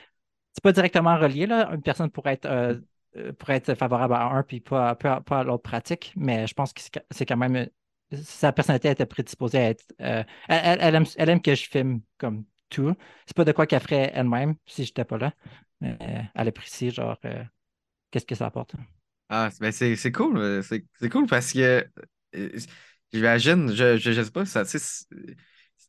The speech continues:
Speaker 2: je sais pas si t'as, si t'as beaucoup, euh, daté, tu sais, je sais pas si ça l'aurait fait peur à du monde, mais que t'aies trouvé quelqu'un, puis, euh, que tu, tu sais, que tout de suite, ça allait marcher, tu sais,
Speaker 1: Ouais,
Speaker 2: avec ça,
Speaker 1: ça
Speaker 2: parce que c'est un peu intimidant, peut-être, là, tu sais.
Speaker 1: Ouais, je pense que c'est, c'est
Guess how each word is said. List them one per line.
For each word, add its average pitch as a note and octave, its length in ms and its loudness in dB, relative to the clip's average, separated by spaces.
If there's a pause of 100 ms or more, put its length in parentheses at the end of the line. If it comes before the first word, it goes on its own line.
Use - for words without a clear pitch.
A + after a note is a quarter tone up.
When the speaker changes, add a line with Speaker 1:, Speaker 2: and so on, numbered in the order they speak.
(140)
Speaker 2:
je A#2+ 180 2
sais A#2+ 120 0
pas E3+ 120 4
si F3+ 60 -2
t'as, A#2+ 300 6
si - 80 -20
t'as B2 100 0
beaucoup, A#2+ 440 -2
euh, A2+ 200 4
daté, A#2 520 0
tu - 40 -20
sais, F#3+ 140 -8
je F#3+ 80 -4
sais B2 100 0
pas D#3+ 140 2
si C#3 180 -2
ça B2+ 180 4
l'aurait A#2+ 560 0 (300)
fait A#2+ 140 -2
peur C3 120 2
à C3+ 120 6
du A#2+ 100 -4
monde, F3+ 180 0
mais A#2+ 100 -2
que - 160 -8
t'aies A#2+ 220 -2 (160)
trouvé A2+ 300 -6
quelqu'un, B2 580 -2
puis, F#2+ 300 -8
euh, F#2+ 140 -4
que G2+ 200 -2
tu, - 340 -10
tu - 80 -18
sais, A#2 220 -6
que - 60 -10
tout - 60 -20
de - 40 -14
suite, B2 400 0 (140)
ça - 220 -6
allait G2 180 0
marcher, F#2+ 280 -4
tu D3+ 60 4
sais, D#3 60 8
Speaker 1:
Ouais, C3+ 240 6
Speaker 2:
avec G2+ 180 0
ça, - 180 0
Speaker 1:
ça C#3+ 80 4
Speaker 2:
parce C#3 260 0
que - 160 -20 (220)
c'est A2 120 0
un F#2+ 60 -2
peu C#3+ 180 0
intimidant, A2 580 -2
peut-être, D3 440 -8
là, - 80 -14
tu B2+ 100 -12
sais. D3 200 -14 (240)
Speaker 1:
Ouais, D3 280 2
je - 60 -10
pense G#3+ 220 0
que D#3 300 2
c'est, D3+ 220 -6
c'est - 300 -18